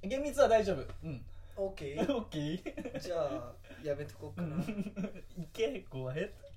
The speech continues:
Speaker 2: ありがとう。あの、茨城までね、見ちゃうとね、
Speaker 1: うん。
Speaker 2: 結構遠い。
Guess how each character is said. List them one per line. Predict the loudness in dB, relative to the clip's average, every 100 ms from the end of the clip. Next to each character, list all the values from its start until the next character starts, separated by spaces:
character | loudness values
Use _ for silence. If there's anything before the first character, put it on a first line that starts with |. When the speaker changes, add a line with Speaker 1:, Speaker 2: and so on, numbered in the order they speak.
| -12
Speaker 2:
あ | -8 -4
り |
が | -6
と | -6
う。 | -10 -12 -12
あ | -8 -6
の、 | -4
茨 | 2 4 4
城 | 2 -2
ま | -2
で | -4
ね、 | -6
見 | -8
ち | -4 -2
ゃ |
う | -4
と | -8
ね、 | -12 -12 -8
Speaker 1:
う |
ん。 | -8 -10 -14 -10
Speaker 2:
結 | -10 -8
構 | -10
遠 | -6 -6
い。 | -6